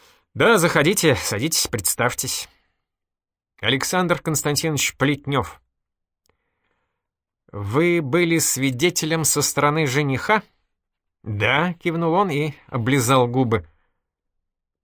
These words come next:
"Александр Константинович, как давно вы знакомы с Аллой Палетовой?" "Месяца четыре".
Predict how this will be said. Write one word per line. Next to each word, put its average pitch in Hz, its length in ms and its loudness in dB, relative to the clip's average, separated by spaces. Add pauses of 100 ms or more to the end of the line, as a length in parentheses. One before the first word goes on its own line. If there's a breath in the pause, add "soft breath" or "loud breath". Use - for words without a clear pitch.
(120)
"Александр 175 480 0
Константинович, 147 640 -6 (600 soft breath)
как 175 280 2
давно 165 460 4
вы 180 160 4
знакомы 160 540 0
с - 180 0
Аллой 175 320 4
Палетовой?" 151 720 -2 (720)
"Месяца 139 640 0
четыре". 160 520 -2